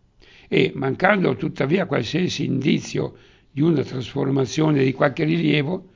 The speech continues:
la persistenza notoria delle particelle di terreno agricolo non autorizza dubbi sul fatto che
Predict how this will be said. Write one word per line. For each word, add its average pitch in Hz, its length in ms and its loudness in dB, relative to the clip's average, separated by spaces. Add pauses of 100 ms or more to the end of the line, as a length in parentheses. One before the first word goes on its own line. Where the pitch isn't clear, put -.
(640)
la 170 180 2
persistenza 160 1040 0
notoria 131 800 0
delle 127 420 0
particelle 147 680 -2
di 135 120 -4
terreno 151 440 0
agricolo 151 540 0 (500)
non 208 280 4
autorizza 165 800 2 (180)
dubbi 214 760 -2 (220)
sul 180 240 2
fatto 131 680 -2
che - 400 2